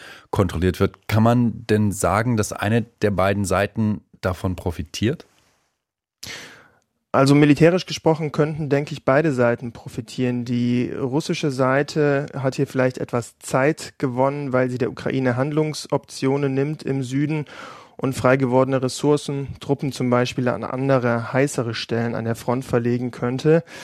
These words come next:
Speaker 2: Auch die Ukraine könnte aber profitieren. Sobald das Wasser abgeflossen ist, könnte es geeignete Momente geben, den Fluss zu überqueren und die möglicherweise geschwächte russische Verteidigung,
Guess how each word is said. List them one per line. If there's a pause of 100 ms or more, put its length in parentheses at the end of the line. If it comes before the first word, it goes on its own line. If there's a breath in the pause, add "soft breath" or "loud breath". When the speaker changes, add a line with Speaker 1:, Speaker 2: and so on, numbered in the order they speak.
(480 loud breath)
Speaker 2:
Auch
die
Ukraine
könnte
aber
profitieren.
Sobald
das
Wasser
abgeflossen
ist,
könnte
es
geeignete
Momente
geben,
den
Fluss
zu
überqueren
und
die
möglicherweise
geschwächte
russische
Verteidigung,